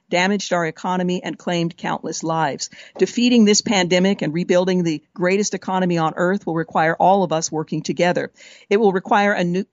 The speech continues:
uh, renewed emphasis on the civic values of patriotism, faith, charity, community, and family.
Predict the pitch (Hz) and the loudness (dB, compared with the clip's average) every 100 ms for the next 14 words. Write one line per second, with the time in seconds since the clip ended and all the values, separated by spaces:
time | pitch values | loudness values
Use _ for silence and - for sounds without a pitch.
0 | - 175 160 170 180 247 220 214 196 165 | -6 -6 -4 -2 2 2 2 0 -2 0
1 | 170 - 160 151 - 156 214 160 175 196 | 0 0 -2 0 0 0 0 0 0 0
2 | 185 156 147 202 208 226 202 208 175 196 | -2 -4 -4 -4 -2 -2 0 0 0 -4
3 | - 175 190 - - 175 170 170 175 - | 0 0 0 -4 -6 -2 0 0 -4 -4
4 | 170 175 190 175 170 151 233 220 165 151 | 0 2 2 2 0 0 0 2 0 -2